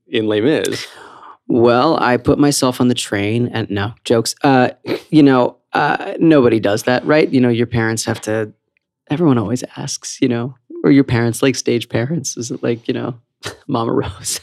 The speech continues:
Speaker 2: <laughs> It's not like that, but certainly no six, seven, eight, nine-year-old does it of their own accord
Speaker 1: Hmm.
Speaker 2: from Philadelphia to New York. So yes, my parents took me to New York.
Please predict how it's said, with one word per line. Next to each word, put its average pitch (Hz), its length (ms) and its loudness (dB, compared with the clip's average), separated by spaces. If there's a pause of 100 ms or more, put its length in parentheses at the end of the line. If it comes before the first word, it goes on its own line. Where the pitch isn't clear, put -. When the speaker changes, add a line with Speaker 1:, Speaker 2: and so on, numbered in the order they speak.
(240)
Speaker 2:
<laughs> - 140 -2 (440)
It's 202 220 4
not 202 260 2
like 135 300 2
that, 131 380 2
but 139 180 4
certainly 135 500 2
no 113 300 2
six, - 400 -2
seven, 110 300 -2
eight, 107 180 0
nine-year-old 110 640 0 (240)
does 107 240 0
it 120 80 2
of 110 120 0
their 110 140 2
own 107 120 -2
accord 110 420 -2
Speaker 1:
Hmm. 170 60 -10
Speaker 2:
from 104 340 -6
Philadelphia 107 840 -2
to - 100 -8
New 107 120 -2
York. 107 300 -2
So 113 320 2 (280)
yes, 113 260 0
my 117 100 -2
parents 127 360 0
took - 180 -10
me 135 80 0
to 120 80 0
New 117 100 0
York. 110 360 -2